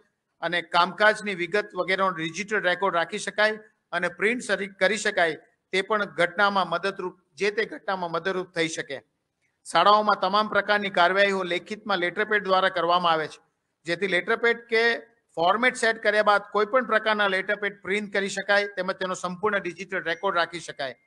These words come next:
ખાનગી શાળાઓમાં જેમ દરેક શાળાના વિદ્યાર્થીને વાર્ષિક રિઝલ્ટ પ્રિન્ટ કરી શકે છે, તે માટે સોફ્ટવેર સુવિધા આપવામાં આવશે.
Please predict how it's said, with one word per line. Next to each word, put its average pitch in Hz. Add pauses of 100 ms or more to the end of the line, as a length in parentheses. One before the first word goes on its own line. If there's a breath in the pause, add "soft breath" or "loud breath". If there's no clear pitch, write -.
(540)
ખાનગી 185
શાળાઓમાં 196
જેમ 180
દરેક 180
શાળાના 190
વિદ્યાર્થીને 180
વાર્ષિક 165
રિઝલ્ટ 180 (420)
પ્રિન્ટ 220
કરી 214
શકે 202
છે, 175
તે 190
માટે 185
સોફ્ટવેર 175
સુવિધા 180
આપવામાં 165
આવશે. 151